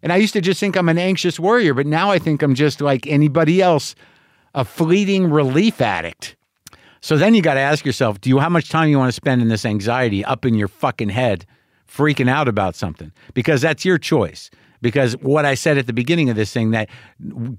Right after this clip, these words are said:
worry doesn't lead anywhere. It's not, it's not proactive really in any way. On some level, what's done is done. And, uh, all you can do is, is sort of own it or fix it or, or let it go. But the actual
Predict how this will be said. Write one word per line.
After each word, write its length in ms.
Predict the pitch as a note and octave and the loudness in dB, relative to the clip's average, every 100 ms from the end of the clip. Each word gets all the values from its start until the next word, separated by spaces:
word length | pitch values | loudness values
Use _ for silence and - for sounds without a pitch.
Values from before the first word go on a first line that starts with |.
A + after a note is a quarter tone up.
| D3+ | -6
worry 360 | C#3 F3 F3 C#3+ | 0 2 4 2
doesn't 240 | C3+ C3 | 2 2
lead 180 | B2+ B2 | 2 2
anywhere. 260 | B2+ G2+ F#2 | 0 -2 -4
It's 140 | - | -2
not, 240 | D3+ C#3+ C#3 | 0 0 -4
it's 140 | A2+ | -4
not 160 | D3+ B2 | -4 -2
proactive 640 | - B2+ A#2+ A#2+ A2 F#2+ | -2 0 0 -2 -4 -2
really 240 | G#2+ G2+ G2 | 0 0 0
in 80 | |
any 220 | G2+ G2+ F#2 | -2 -4 -4
way. 360 | F2+ D2+ - _ _ _ _ _ _ _ _ | -6 -10 -20 _ _ _ _ _ _ _ _
On 180 | B2 A#2 | -2 0
some 220 | D#3+ D#3 | 2 2
level, 240 | B2 A2+ | 0 0
what's 200 | A2+ G#2+ | -2 -2
done 260 | G2+ A#2 G#2 | -2 -2 -2
is 120 | F#2 | -4
done. 480 | F#2+ B2 F#2+ E2+ G2+ _ _ _ _ - | -2 -2 -2 -4 -10 _ _ _ _ -4
And, 460 | A#2 A2+ A2+ G#2+ | -2 0 0 0
uh, 220 | A2 G#2+ A2 | 0 0 0
all 120 | A#2+ | -2
you 100 | A2+ | 0
can 180 | A2+ G#2+ | 0 0
do 220 | G#2+ G#2 | 2 2
is, 280 | G2+ F2+ - | 0 -4 -8
is 580 | G#2+ F#2+ F#2 F#2 F2 - _ _ _ _ _ | -6 -4 -2 -6 -10 -18 _ _ _ _ _
sort 200 | - C3 | -4 -2
of 120 | G#2+ F#2 | -2 -2
own 240 | B2+ A#2+ | 0 2
it 160 | G#2+ G#2 | 0 0
or 160 | G2+ | -2
fix 380 | F#2 C#3+ A#2+ - | -2 -4 -4 -2
it 160 | A2+ G#2+ | -2 0
or, 300 | G2 G2 G2+ | 0 -2 -4
or 420 | G2+ G2 G2 F#2 | -2 -2 -2 -2
let 180 | G#2 G2+ | -2 -2
it 140 | D#2+ | -2
go. 500 | G#2 B2 F#2+ D#2 F#2 - _ _ _ - | -2 0 -2 -4 -10 -12 _ _ _ -6
But 160 | B2 | -2
the 140 | C3+ C3+ | 0 0
actual 680 | C#3 - C#3+ A2+ G2+ F2 | 0 -4 -2 0 -2 -4